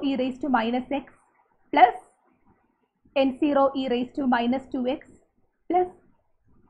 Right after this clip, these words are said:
other terms. And similarly, if we consider, if you consider this term, this is equal to N zero multiplied by one plus e raised to minus x plus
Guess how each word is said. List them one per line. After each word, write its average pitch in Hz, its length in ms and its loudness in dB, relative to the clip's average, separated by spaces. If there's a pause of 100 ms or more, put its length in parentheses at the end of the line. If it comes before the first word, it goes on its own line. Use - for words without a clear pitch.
(140)
other 262 260 6
terms. 196 240 -8 (1500)
And 349 240 6
similarly, 339 520 6 (1500)
if 359 240 2
we 392 120 4
consider, 359 420 2
if - 120 -2
you 349 120 4
consider 339 500 4
this 294 220 -4
term, 247 300 -2 (540)
this 359 160 -2
is 370 140 -2
equal 294 420 2 (100)
to 453 160 -2 (680)
N 285 240 2
zero 370 300 8
multiplied 262 680 2
by 233 220 2 (580)
one 262 420 4
plus 320 240 4 (800)
e 277 140 -2
raised 277 240 -2
to 311 100 2
minus 254 400 2
x 311 160 -2 (640)
plus 311 160 2